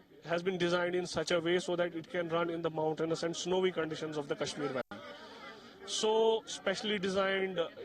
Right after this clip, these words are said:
heating ducts have been provided in the toilets. It, uh, the coaches will be provided with heating, which will work in sub-zero temperatures.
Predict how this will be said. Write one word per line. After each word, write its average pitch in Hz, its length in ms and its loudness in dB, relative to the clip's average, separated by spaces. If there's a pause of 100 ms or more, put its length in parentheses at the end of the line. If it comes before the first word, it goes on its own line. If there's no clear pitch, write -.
(180)
heating 190 340 -2
ducts 170 440 0
have 165 200 0
been 175 120 -4
provided 165 440 2
in 165 80 -10
the 160 60 2
toilets. 147 560 0 (880)
It, 202 220 -2
uh, 175 240 2
the 180 260 4
coaches 208 420 0
will 196 120 -4
be 190 80 -4
provided 185 400 0
with 180 140 0
heating, 190 460 -2
which 170 180 -6
will 190 120 2
work 170 240 0
in 175 80 -2
sub-zero 165 480 2
temperatures. 156 720 0